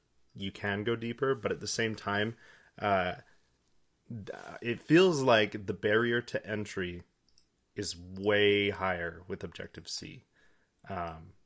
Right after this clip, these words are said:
there's a lot more, like, you have to worry about pointers. Um, you know, I mean, if you wanna get into really learning about, I don't know, like, I mean, yeah, I don't touch any s-, really any C related things in Objective-C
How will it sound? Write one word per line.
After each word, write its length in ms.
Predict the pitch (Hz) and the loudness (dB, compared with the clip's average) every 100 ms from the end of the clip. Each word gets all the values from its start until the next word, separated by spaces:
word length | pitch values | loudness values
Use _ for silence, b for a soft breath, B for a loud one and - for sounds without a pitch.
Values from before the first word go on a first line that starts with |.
| _ _ _ | _ _ _
there's 180 | - 107 | 0 0
a 60 | 101 | 0
lot 460 | 104 107 110 107 107 | 0 2 2 2 0
more, 320 | 104 104 101 | 0 0 0
like, 180 | 92 85 b b b b b _ | -2 -6 b b b b b _
you 180 | 107 104 | -8 -6
have 280 | - 156 - | 2 2 4
to 100 | 143 | 2
worry 260 | 120 110 101 | 4 6 6
about 300 | 101 95 - | 4 0 -2
pointers. 520 | - 98 90 92 - - | -8 -6 -6 -8 -10 -6
Um, 380 | 98 92 90 90 | -4 -4 -6 -8
you 140 | 101 | -4
know, 220 | 98 95 90 | -2 0 0
I 100 | 101 | -2
mean, 140 | 101 | -2
if 160 | 101 110 | -4 -4
you 60 | |
wanna 160 | 107 104 | -4 -2
get 160 | 104 | -2
into 600 | 104 104 - 107 98 95 92 | -2 -2 -8 -6 -4 -6 -6
really 300 | 101 107 104 | -2 0 0
learning 300 | 101 104 101 | -2 -2 -2
about, 400 | 95 98 98 - b b b b b b b b b b _ _ B B - | 2 2 2 -2 b b b b b b b b b b _ _ B B 0
I 160 | 135 123 | 4 4
don't 120 | 101 | 2
know, 260 | 101 104 92 117 | -2 -4 -6 4
like, 280 | 120 110 | 4 4
I 160 | 104 120 | 4 4
mean, 200 | 120 110 | 4 6
yeah, 240 | 127 117 92 | 8 8 6
I 120 | 107 | 4
don't 240 | 113 110 | 2 -2
touch 280 | - 117 110 - | -2 -2 -2 -6
any 220 | 113 107 | -6 -4
s-, 320 | 98 - - 104 | -4 -6 -6 -8
really 560 | 104 113 104 98 95 | -2 0 0 -2 -4
any 220 | 101 98 | -6 -6
C 320 | 92 - 113 104 | -4 -4 -2 -2
related 460 | 98 98 95 95 | -2 -2 -4 -6
things 220 | - 98 98 | -6 -6 -8
in 80 | 95 | -8
Objective-C 880 | 98 95 98 - - 98 92 90 | -8 -8 -8 -8 -6 -6 -6 -8